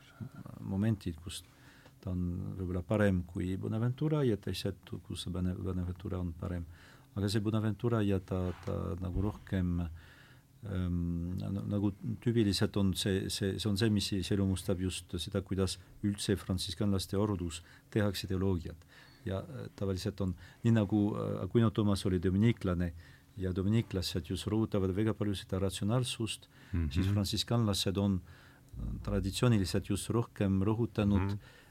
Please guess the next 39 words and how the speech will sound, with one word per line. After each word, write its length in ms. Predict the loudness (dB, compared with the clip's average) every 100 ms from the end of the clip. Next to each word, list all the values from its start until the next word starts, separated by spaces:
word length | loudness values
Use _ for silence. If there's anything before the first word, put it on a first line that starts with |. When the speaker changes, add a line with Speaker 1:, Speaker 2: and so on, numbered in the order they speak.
| -14
Speaker 1:
äh, 300 | -6 -2 0 0
seda, 720 | -4 0 4 6 6 4 2
mm, 680 | 0 -2 -6 -8 -8 -6 -4
nagu 180 | 0
vahetut 360 | 2 2 0 -4 -8 -20 -18 -10
tundmist. 600 | 0 2 2 0 -4 -8 -8
Speaker 2:
Mhm. 480 | -6 -4 -4 -2 -4 -4 -10
Speaker 1:
Sellel 300 | 0 8 10 10
on 120 | 6
ka 120 | 6
oma 160 | 6 6
riskid. 400 | 4 0 -4 -10 -12 -20 -10
Speaker 2:
Ma 140 | -4 -2 -2
arvan. 220 | -4 -8 -12 -12 -6
Speaker 1:
Äh, 240 | -2 0 2
ja 180 | 2 2
just, 480 | 2 0 -2 -6 -2
äh, 280 | 0 0 0
ma 120 | 0
arvan, 200 | 0 2
et 120 | 2
gnoos 520 | 4 6 6 4 2 -2
on 100 | 0
üks, 360 | 0 -2 -8 -6
üks 300 | -4 -4 -4
Speaker 2:
Kuidas 20 |
Speaker 1:
nendest. 320 | -2 0 2 4
Speaker 2:
palun? 160 | 2 0 -16 -10
Speaker 1:
Äh, 200 | -4 0
just 160 | 0 2
gnoos 440 | 6 10 10 10 8
on 100 | 8
üks, 140 | 10
Speaker 2:
Ahah, 120 | 10 10
jah. 180 | 8 6
Speaker 1:
on 180 | 4
üks 200 | 4 2 6
või-, 200 | 6 6
võimalik 480 | 6 6 6 4